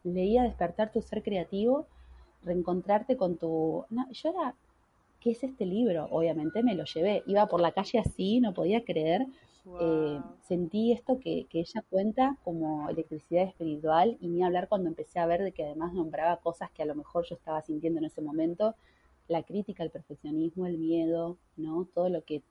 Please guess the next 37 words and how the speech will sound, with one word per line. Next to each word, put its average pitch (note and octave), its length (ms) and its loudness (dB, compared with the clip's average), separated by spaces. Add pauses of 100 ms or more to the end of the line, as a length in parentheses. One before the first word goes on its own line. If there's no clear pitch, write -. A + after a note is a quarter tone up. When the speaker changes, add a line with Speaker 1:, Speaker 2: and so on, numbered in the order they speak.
Speaker 1:
lo D3 140 -4
que D#3+ 80 -10
tenemos D#3+ 440 -2
como, C#3+ 380 -8
como D3+ 240 -10
sombra, F3+ 500 -2
Speaker 2:
Sí, - 40 -6
sí, - 340 -18
sí, D3+ 220 -16
sí. - 80 -20
Speaker 1:
pero D#3 360 0
no D#3+ 140 2
entendía G#3+ 500 2
de F3 140 2
qué E3+ 100 4
iba F#3+ 200 4
el D3+ 120 2
libro, A#3+ 640 4 (100)
eh, D3 360 -4 (340)
y F3 80 -6
me E3 80 0
acuerdo F3 240 -2
que F3+ 60 -2
en F3 60 0
ese E3+ 140 -6
momento, E3 1000 0 (580)
eh, - 460 -12 (500)
nada, D3 400 -2
ha-, D3 220 0
había E3+ 140 2
empezado F#3 360 2
a F3+ 60 2
leerlo, G3 500 4
pero E3+ 180 -4
como D3+ 180 -4
lectura E3+ 360 -2
corrida, F#3 600 0